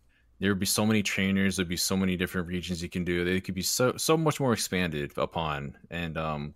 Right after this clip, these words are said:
I know there's other ideas for, um, uh, Panel de Pon that you can also apply to this as well.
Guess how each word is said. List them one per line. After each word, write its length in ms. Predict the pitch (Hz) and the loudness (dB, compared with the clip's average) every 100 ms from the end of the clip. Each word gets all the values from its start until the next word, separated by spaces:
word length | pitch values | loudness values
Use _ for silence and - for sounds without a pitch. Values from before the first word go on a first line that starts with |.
| _ | _
I 100 | - | -4
know 160 | 92 98 | 0 0
there's 140 | 95 | 0
other 180 | 92 92 | 0 0
ideas 460 | 85 85 85 85 - | 0 -2 -4 -4 -6
for, 420 | - 87 82 78 | -8 -6 -2 0
um, 440 | 76 73 69 69 - _ _ _ - _ _ - | -2 -2 -6 -10 -16 _ _ _ -20 _ _ -2
uh, 120 | 82 | 0
Panel 220 | 101 90 | 2 0
de 120 | 82 80 | 0 -4
Pon 400 | 82 80 80 - | -6 -4 -6 -10
that 80 | 85 | -8
you 120 | 87 | -6
can 140 | 82 87 | -6 -4
also 300 | 85 - 82 | -4 -4 -4
apply 280 | - 85 80 | -4 -4 -4
to 100 | 82 | -6
this 180 | 82 87 | -4 -2
as 180 | 80 | -4
well. 400 | 78 87 78 71 | -4 -2 -2 -4